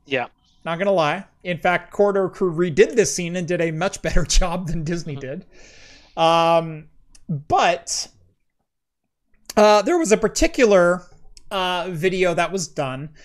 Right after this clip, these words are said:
Speaker 2: by a YouTuber by the name of Shamuk, uh, who did a deep fake of younger Mark Hamill over the Mark Hamill stand-in that they had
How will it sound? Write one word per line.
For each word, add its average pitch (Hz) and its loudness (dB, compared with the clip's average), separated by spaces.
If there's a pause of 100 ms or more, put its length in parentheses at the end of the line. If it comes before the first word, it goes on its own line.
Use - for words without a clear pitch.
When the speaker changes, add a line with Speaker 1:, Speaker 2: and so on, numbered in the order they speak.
(200)
Speaker 2:
by 175 2
a 165 0
YouTuber 165 -2
by 151 2
the 151 0
name 165 -2 (100)
of 160 6
Shamuk, 226 0 (920)
uh, 170 2 (160)
who 202 -2
did 202 4
a 180 0 (200)
deep 262 -4
fake 190 -2
of 175 -4 (220)
younger 208 0
Mark 180 -2
Hamill 165 -4 (360)
over 196 2
the 170 -4
Mark 170 -2
Hamill 170 -2
stand-in 175 -4
that 156 -10
they 156 -4
had 143 -6